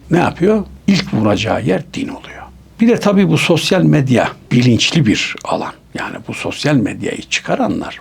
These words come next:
efendim işte haberleşme olsun, insanlar birbirleriyle bazı şeylerini paylaşsınlar falan filan değil. İfsad edilmiş insanların orada paylaşacağı konular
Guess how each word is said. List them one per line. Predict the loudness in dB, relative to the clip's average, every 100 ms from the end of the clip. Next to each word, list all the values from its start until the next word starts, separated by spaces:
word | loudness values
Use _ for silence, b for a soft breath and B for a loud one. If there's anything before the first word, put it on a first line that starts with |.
| -6 -2
efendim | 2 2 2 0
işte | -4 0
haberleşme | -2 -2 -2 0 0 2 0 0 0
olsun, | 0 -4 -14 -8
insanlar | -4 -2 0 0 0 -2 -6
birbirleriyle | -6 -4 -2 -2 -2 -4 -4 -6
bazı | -2 -2 0
şeylerini | -4 -4 -6 -6 -6 -10
paylaşsınlar | -6 -2 0 -2 -4 -6 -8
falan | -6 -6 -6 -8
filan | -10 -10 -8 -6
değil. | -8 -8 -14 -10
İfsad | -8 -2 -2 -2
edilmiş | -6 -12 -14 -16 -10
insanların | -8 -6 -6 -4 -4 -6 -10
orada | -10 -6 -6
paylaşacağı | -4 -6 -6 -10 -8 -6 -8
konular | -8 -8 -6 -6